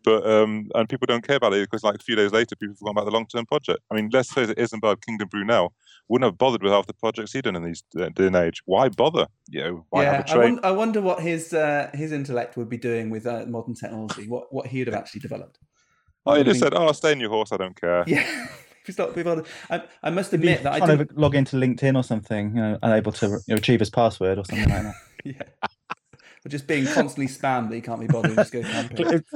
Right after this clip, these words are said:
Speaker 3: constantly clicking on clickbait. "Oh,
Speaker 1: Yeah.
Speaker 3: oh, what's this?" <laughs>
Speaker 2: Going back to the news thing, I must admit, I don't, I don't really follow the news on a day-to-day basis. I used to, um,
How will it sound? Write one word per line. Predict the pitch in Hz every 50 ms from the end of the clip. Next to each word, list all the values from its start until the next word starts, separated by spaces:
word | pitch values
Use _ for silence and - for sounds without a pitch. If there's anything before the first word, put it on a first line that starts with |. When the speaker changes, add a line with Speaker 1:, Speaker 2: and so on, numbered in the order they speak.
| -
Speaker 3:
constantly | - 180 185 185 175 - 170 -
clicking | - 170 156 - 156
on | 147 143
clickbait. | 143 - 170 143 131 120 107 101 107 - _
"Oh, | 175 208 254 233 139 104 107
Speaker 1:
Yeah. | 110 - - - _ _ _ _ _ -
Speaker 3:
oh, | 165 190
what's | 175 156 170 165
this?" | - 165 151 123 233 247 - - - 269 277 254 - _ _ _
<laughs> | 370 - _ _ - - - -
Speaker 2:
Going | 175 180 196
back | 190 190 -
to | -
the | 165 151
news | 151 151 160 160 -
thing, | 151 127
I | 127
must | 143 160 160 -
admit, | 143 135 123
I | 123 143
don't, | 151 156 151 123 -
I | 139 139
don't | 151 156 147
really | 139 139 135 131
follow | 131 - 135 131 127
the | 123 120
news | 120 123 123 123 123 120 120 120 -
on | 131 117
a | 120
day-to-day | 117 123 117 113 113 120 113
basis. | 107 - 117 120 120 - - 120 -
I | 117 120
used | 123 127 127 -
to, | - 123 117 117 113
um, | - 117 113 113 110 110 110 -